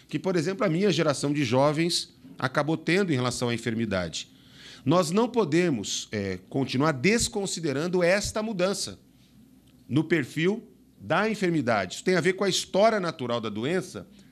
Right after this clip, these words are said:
atualizada para os padrões de dois mil e quinze. Ela não é a mesma enfermidade de trinta anos atrás. Aliás,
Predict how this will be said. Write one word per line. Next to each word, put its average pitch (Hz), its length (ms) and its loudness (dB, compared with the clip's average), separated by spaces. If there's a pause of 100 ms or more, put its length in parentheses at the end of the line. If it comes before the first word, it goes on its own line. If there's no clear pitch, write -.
(140)
atualizada 175 880 0
para - 100 -10
os 180 80 -10
padrões 180 600 -2 (240)
de 175 120 -2
dois 170 240 4
mil 151 200 2
e 131 60 0
quinze. 92 480 -6 (140)
Ela 127 220 2
não 170 220 2
é 165 120 4
a 175 80 0
mesma 151 420 2
enfermidade 139 840 -2 (500)
de 131 120 -2
trinta 156 420 2
anos 143 260 2
atrás. 107 340 0
Aliás, 151 540 2